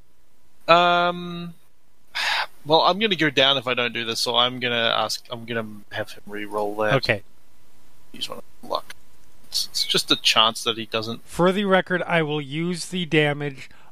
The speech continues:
Speaker 2: on that one if he succeed-, w-, if he,
Speaker 1: Sure.
Speaker 2: i-, if he succeeds.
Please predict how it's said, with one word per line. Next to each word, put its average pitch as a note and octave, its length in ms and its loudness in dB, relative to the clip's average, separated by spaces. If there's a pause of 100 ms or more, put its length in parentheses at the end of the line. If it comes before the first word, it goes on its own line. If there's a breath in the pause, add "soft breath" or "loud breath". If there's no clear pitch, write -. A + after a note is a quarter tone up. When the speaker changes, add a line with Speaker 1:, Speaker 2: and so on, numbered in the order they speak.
(120)
Speaker 2:
on D#3 440 4
that D#3 280 4
one A#2 480 -4 (580 soft breath)
if E3 300 6
he D#3 180 -2
succeed-, C#3 600 -2
w-, F3+ 240 2 (100)
if F#3+ 360 0
he, - 80 2
Speaker 1:
Sure. - 140 4
Speaker 2:
i-, G#3 40 -4
if F3 380 0
he D3+ 120 -2
succeeds. - 760 -6